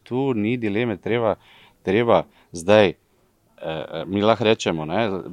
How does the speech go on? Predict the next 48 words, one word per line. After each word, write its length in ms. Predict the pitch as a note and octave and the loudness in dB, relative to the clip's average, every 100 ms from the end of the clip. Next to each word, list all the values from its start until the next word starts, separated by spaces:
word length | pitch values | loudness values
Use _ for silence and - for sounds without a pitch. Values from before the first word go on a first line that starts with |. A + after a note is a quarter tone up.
| F2+ | -16
če 140 | - F#2+ | -12 -4
mi 160 | G2+ | 0
lahko 200 | G2 G2+ | 0 0
rečemo, 320 | G#2 G2+ F#2+ F2 | -2 -4 -8 -8
šli, 160 | - - | -12 -10
šlo 200 | - G#2 | -4 -4
so, 180 | - D#2 | -4 -10
šli 180 | - G#2+ | -8 -8
so 140 | F#2 | -8
skozi, 420 | - G2 B2+ A#2 | -6 -4 -2 -2
na 60 | G2 | -2
kak 160 | A2 | -2
način, 400 | G#2 F#2+ - C3+ | -4 -4 -4 -2
okej, 300 | G2+ - A2+ | -2 0 -2
šli, 280 | - - A2+ D3 - - | -2 -4 -6 -6 -16 -10
vendar 280 | A2 B2+ B2 - _ _ _ _ - | 0 2 2 -4 _ _ _ _ -10
način 500 | F#2+ F#2 - C3+ D#3+ | -6 -4 -2 0 0
se 200 | C#3 A#2+ | 0 0
je 40 | F#2 | 0
potem 280 | G2 C3 B2 | 0 -2 -2
videlo, 280 | C#3 C3 G2 | -2 -2 0
da 80 | F#2+ | 0
nekaj 280 | A#2+ - | 0 -2
ni 120 | A2+ B2 | -2 0
v 80 | |
redu 220 | A#2+ B2+ A#2 | 0 0 -4
proti 280 | G#2+ A2 G#2+ | -4 -6 -6
Fenerbahčeju, 760 | A2 G#2 D2+ D2+ D#2+ - - - | -6 -6 -6 -8 -10 -16 -20 -20
ne. 120 | - _ _ _ _ - _ | -20 _ _ _ _ -20 _
Ker 120 | F#2 | -14
tisto 360 | - A2+ - G2+ | -8 -8 -2 -2
potem, 320 | F2+ G#2+ A2+ F2+ E2+ | 0 0 0 -4 -8
eh, 240 | F#2 F2+ - _ | -6 -6 -8 _
da 120 | - G2 | -6 -6
si 140 | F#2 | -6
ti 160 | - A2+ | -6 -6
šel 220 | - A#2 | 0 2
način, 320 | G2+ - A2+ | 2 -2 -2
da 80 | G2+ | -2
si 80 | - | -4
šel 140 | - A2+ | -4 -4
skozi 380 | - B2 B2+ A2 | 0 -2 0 -6
proti 220 | G2+ G#2 | -8 -6
Fenerbahčeju, 640 | B2 A2+ G2+ G#2 A2+ G#2 | -2 -2 2 2 2 -2
da 80 | F2+ | -6
si 120 | - | -4
bil 120 | G#2 | -6
konkurenčen, 640 | A#2 A2 G#2+ A2+ B2+ B2 | -4 -2 0 0 -2 -8